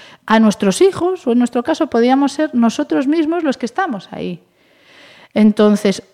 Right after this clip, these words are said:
os recomiendo, fácil de leer, os dará otra visión y os permitirá también que quizá hay que hacerse preguntas cuando tenemos a los niños en el cole,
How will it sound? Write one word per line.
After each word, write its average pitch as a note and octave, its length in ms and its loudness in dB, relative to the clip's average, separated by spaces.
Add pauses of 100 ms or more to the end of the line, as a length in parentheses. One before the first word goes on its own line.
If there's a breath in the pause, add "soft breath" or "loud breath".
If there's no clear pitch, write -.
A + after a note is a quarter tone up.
(120)
os G#3 120 4
recomiendo, C4 600 4 (260)
fácil A3 380 0
de G3 80 2
leer, C4 680 2 (140)
os G3 200 -2
dará F#3+ 180 4
otra A#3+ 180 2
visión C#4 680 0 (720)
y B3 140 2
os A#3 100 4
permitirá G3+ 560 2
también D4+ 420 2 (140)
que G3+ 320 0
quizá G#3+ 460 0
hay D#4+ 80 2
que F4+ 100 0
hacerse A3 240 0
preguntas F#3 520 -2
cuando F#3 320 -2
tenemos A3+ 320 0
a B3 40 2
los G#3+ 120 0
niños G#3+ 260 -2
en G#3+ 140 0
el G#3 100 -2
cole, E4 340 4